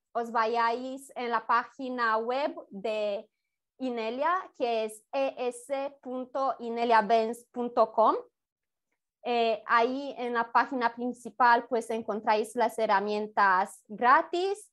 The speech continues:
que ya hay varias, y en la tienda que aparece ahí arriba,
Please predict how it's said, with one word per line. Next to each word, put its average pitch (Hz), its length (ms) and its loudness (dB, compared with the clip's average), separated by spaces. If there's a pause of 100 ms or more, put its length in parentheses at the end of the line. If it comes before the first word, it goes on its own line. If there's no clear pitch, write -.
que 196 160 -4
ya 208 180 2
hay 196 140 0
varias, 285 720 2
y 208 500 -8
en 262 120 2
la 294 220 2
tienda 302 540 -2
que - 80 0
aparece 233 460 0
ahí 226 180 0
arriba, 277 520 -4